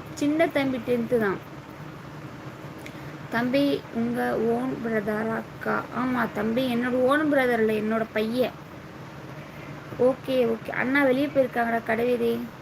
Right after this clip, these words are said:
எல்லாரும் நல்லா இருக்காங்க ப்ரோ. நீங்க நல்லா இருக்கீங்களா? சாப்பிட்டோமா. நீங்க சாப்பிட்டீங்களா?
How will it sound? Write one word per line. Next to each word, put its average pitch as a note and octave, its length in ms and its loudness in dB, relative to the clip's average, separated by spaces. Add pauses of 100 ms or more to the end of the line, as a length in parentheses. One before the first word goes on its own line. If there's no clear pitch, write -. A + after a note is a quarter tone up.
(1300)
எல்லாரும் B3+ 320 4
நல்லா B3 240 0
இருக்காங்க A#3+ 400 -2 (120)
ப்ரோ. A3 100 0
நீங்க A3+ 340 0
நல்லா A#3 140 0
இருக்கீங்களா? A3 460 0 (680)
சாப்பிட்டோமா. B3 880 2 (280)
நீங்க B3 220 -2
சாப்பிட்டீங்களா? A3+ 880 2